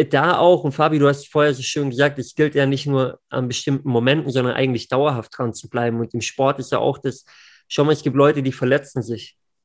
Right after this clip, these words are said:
Da musst du auch zwischen der Saison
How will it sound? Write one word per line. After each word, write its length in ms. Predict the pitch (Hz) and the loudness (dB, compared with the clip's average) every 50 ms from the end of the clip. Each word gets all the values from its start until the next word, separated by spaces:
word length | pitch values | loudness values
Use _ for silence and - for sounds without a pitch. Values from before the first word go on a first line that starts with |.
| _ _ _ _ _ _ _ | _ _ _ _ _ _ _
Da 160 | _ - 131 123 | _ 0 0 2
musst 300 | 131 143 139 139 - - | 4 2 2 0 0 0
du 60 | - | 2
auch 260 | 131 139 135 - - _ _ _ _ _ - - - - | 2 2 0 -2 -6 _ _ _ _ _ -20 -20 -20 -18
zwischen 420 | - - 151 156 160 147 - 160 | -14 -4 0 0 0 2 2 4
der 160 | 139 139 135 | 4 4 4
Saison 560 | 120 123 117 110 131 120 120 110 104 113 - | 2 0 -2 0 0 2 2 0 -2 -4 -10